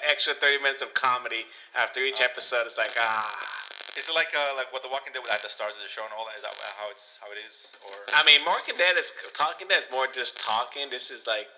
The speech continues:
Speaker 1: very interactive. It's fun. They bring in, they bring in, they brought in, you know, like, uh, Seth Rogen. Uh, they bring in the actors, uh, from the shows. They, they, they throw in a, a fair amount of comedy. This very last one, there was a, there was a whole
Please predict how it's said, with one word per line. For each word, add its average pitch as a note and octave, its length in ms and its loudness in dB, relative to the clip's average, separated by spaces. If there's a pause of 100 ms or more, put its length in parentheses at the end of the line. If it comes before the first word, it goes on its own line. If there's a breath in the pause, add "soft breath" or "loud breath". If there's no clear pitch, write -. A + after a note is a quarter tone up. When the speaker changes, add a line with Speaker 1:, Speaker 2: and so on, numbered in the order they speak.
Speaker 1:
very A2+ 240 2
interactive. A2 500 -2
It's G#2+ 140 -4
fun. A2 240 2
They A#2 80 2
bring C3 240 6
in, B2 60 2 (280)
they A#2+ 80 2
bring C3 220 6
in, B2 240 4 (500 loud breath)
they C3+ 140 6
brought D#3 240 4
in, C#3 320 6
you C3 100 0
know, A#2+ 380 4
like, A2 240 -4 (100)
uh, A2+ 320 -2
Seth A2 380 0 (180)
Rogen. C#3+ 680 4 (480 loud breath)
Uh, G#2+ 340 2
they A2+ 140 0
bring A#2 180 2
in A2+ 160 0
the A2+ 80 -2
actors, A2+ 560 -2
uh, F#2+ 140 -8
from A2+ 120 -20
the A2 80 -10
shows. C#3 840 0
They, A2 300 -4
they, G#2+ 260 -8 (140)
they G#2+ 240 -8 (240)
throw A#2+ 180 -4
in A#2 80 -4
a, A2+ 60 -2
a G#2+ 220 -4 (340)
fair C3+ 160 8
amount B2 180 2
of A#2 80 -2
comedy. A#2 460 0
This A#2 160 -4
very C3 180 2
last A#2 320 2
one, A#2 80 -8
there A2 140 -2
was A2 100 0
a, - 160 -6
there A#2 80 -2
was A#2 140 -4
a A#2 80 0
whole B2 160 0